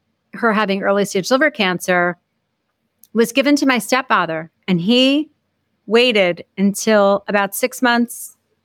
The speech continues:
fast forward, like, around holiday time, when we're having, like, this misery of a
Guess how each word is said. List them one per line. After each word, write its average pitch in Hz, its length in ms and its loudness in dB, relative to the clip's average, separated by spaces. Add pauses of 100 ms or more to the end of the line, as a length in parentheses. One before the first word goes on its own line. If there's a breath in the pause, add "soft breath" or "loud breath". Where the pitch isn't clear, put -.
(240)
fast 226 320 -2
forward, 269 360 4
like, 196 180 -2
around 202 380 0
holiday 262 480 2
time, 185 320 -4
when 185 80 -2
we're 185 80 -4
having, 202 260 -2
like, 185 160 -4
this 190 260 -4
misery 202 680 2
of 185 160 -2
a 180 260 2